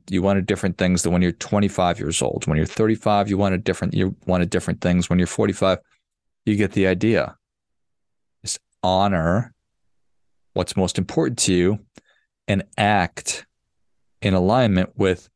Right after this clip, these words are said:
what is most important to you, with what you want, with your values. And then you're gonna get closer to leading the life that you really want. And you're worthy of that. You deserve it.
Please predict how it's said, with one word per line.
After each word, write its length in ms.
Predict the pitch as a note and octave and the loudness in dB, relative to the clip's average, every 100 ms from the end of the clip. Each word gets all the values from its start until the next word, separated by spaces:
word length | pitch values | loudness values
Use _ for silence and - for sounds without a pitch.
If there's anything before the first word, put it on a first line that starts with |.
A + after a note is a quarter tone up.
| _ _ _ _ _ - | _ _ _ _ _ -12
what 280 | G2+ F#2 E2+ | -4 -2 0
is 120 | D#2+ | 0
most 220 | E2 - | 0 0
important 400 | E2 - - - | -6 -4 -6 -4
to 100 | F#2+ | -2
you, 80 | F#2 | 0
with 160 | F2 - | -2 -2
what 220 | - - | -2 -2
you 80 | E2+ | -4
want, 680 | G#2 G2+ F#2+ F#2+ - - - | 0 2 2 -2 -6 -10 -8
with 160 | - - | -6 -4
your 80 | E2+ | -2
values. 760 | G2 G2 F#2 F2 F2+ F2 - - _ _ _ _ _ _ _ - | 2 2 2 2 2 0 -6 -12 _ _ _ _ _ _ _ -2
And 140 | G#2 | 2
then 100 | G#2 | 2
you're 80 | A#2+ | 2
gonna 180 | A#2 G#2 | 2 2
get 180 | G#2+ | 0
closer 460 | - A2+ B2 - F2 | 0 2 2 2 -2
to 440 | - - E2+ E2 - - - - - | 0 0 2 0 -4 -18 -20 -20 -4
leading 260 | G2 F#2+ F2+ | -2 2 2
the 80 | |
life 240 | E2+ F2 - | 4 2 0
that 120 | - | -2
you 160 | F2+ E2+ | 0 2
really 260 | E2+ E2+ | 2 0
want. 600 | D#2+ F#2+ F#2 - - - - _ _ _ _ _ _ - | 0 0 -2 -4 -6 -8 -10 _ _ _ _ _ _ -4
And 120 | F#2 | 0
you're 100 | A2+ | 2
worthy 340 | A#2+ C#3+ G#2 E2+ | 2 2 2 2
of 100 | D#2 | 2
that. 320 | D#2+ F#2 - | 0 0 0
You 120 | F2+ | 0
deserve 380 | G2+ G#2 F#2 E2 | 0 0 0 0
it. 160 | F#2 | -2